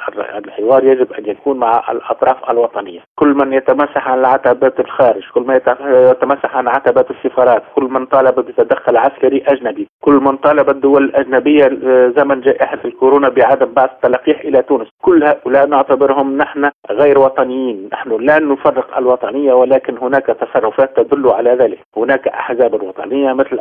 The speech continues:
التيار الشعبي الذي يساند رئيس الجمهورية، هناك مث-، عدة شخصيات وطنية، هناك بعض من اليسار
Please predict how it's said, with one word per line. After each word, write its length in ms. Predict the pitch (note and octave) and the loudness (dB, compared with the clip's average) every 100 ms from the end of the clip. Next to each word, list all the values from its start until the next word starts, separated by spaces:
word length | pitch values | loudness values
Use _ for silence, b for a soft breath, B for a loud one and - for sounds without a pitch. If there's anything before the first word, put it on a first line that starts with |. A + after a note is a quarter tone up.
| - | -8
التيار 540 | - G2 G2+ G2 - | -8 -6 -6 -8 -14
الشعبي 440 | - B2+ B2+ C3 - | -4 0 0 -2 -6
الذي 380 | F2+ F2+ F#2+ | -10 -12 -12
يساند 360 | F#2 F2 G2 - | -10 -12 -10 -10
رئيس 260 | - G2 - | -10 -10 -12
الجمهورية، 580 | E2+ F#2 F#2 G2+ C#3 C3 | -14 -14 -10 -4 2 2
هناك 360 | A#2+ A2+ A2 G#2 F#2 G#2 | 0 -4 -4 -6 -8 -10
مث-، 240 | - - | -10 -10
عدة 400 | F#2 - B2+ A2+ - | -8 -6 -6 -6 -6
شخصيات 440 | - - A#2 A2 | -8 -6 -6 -4
وطنية، 520 | G#2 - G2+ D3 C#3+ - - | -6 -8 -4 0 0 -2 0
هناك 300 | B2+ C3+ - | 2 2 0
بعض 420 | A2 B2+ A#2+ A2 | 0 2 2 2
من 80 | A#2 | 0
اليسار 640 | A2 A2+ - C3+ B2 G#2+ | 2 0 0 2 2 0